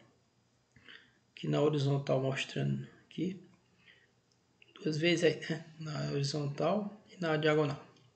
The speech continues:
E a cinquenta e nove, cinquenta e nove, peguei ela aqui.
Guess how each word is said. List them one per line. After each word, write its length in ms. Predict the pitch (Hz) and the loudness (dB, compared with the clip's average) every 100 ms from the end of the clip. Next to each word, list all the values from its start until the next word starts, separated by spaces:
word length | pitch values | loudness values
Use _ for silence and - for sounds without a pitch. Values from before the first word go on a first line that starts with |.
| _ _ _ _ _ - - - _ _ - - - - _ _ _ _ _ - | _ _ _ _ _ -20 -20 -20 _ _ -20 -20 -20 -20 _ _ _ _ _ 0
E 100 | 170 | 4
a 220 | 196 190 | 6 6
cinquenta 460 | - - 214 220 | 4 6 4 6
e 20 | 190 | 6
nove, 360 | 175 202 175 147 - - - _ _ _ _ _ - _ _ _ _ _ - - | 6 6 4 -4 -10 -20 -20 _ _ _ _ _ -20 _ _ _ _ _ -12 -10
cinquenta 380 | - - 139 | -8 -8 -8
e 40 | - | -8
nove, 180 | 131 139 | -8 -8
peguei 240 | 139 135 | -6 -2
ela 120 | 139 | 0
aqui. 320 | 143 - 160 | 0 -2 -4